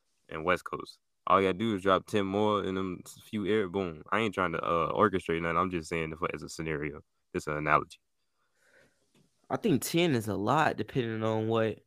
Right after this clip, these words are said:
Speaker 2: type of nuke it is. It seems like you can wipe out a lot of stuff with just about five,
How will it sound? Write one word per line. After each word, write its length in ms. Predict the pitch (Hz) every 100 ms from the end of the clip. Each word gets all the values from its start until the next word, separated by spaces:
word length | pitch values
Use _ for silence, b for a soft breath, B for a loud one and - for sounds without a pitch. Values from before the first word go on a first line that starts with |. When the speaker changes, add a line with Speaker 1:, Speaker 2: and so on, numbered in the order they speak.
| b b b
Speaker 2:
type 280 | - 135 117
of 100 | 107
nuke 360 | 101 110 196 -
it 140 | 113 104 104
is. 140 | 107 123
It 60 |
seems 240 | 139 156 143
like 160 | 131
you 60 | 135
can 220 | - 123
wipe 240 | 120 117 107
out 140 | 107
a 60 | 101
lot 280 | 127 143
of 80 | 131
stuff 360 | - 113 110 107
with 120 | 101
just 280 | 113 117 110
about 300 | 120 113 107
five, 600 | - 113 127 127 127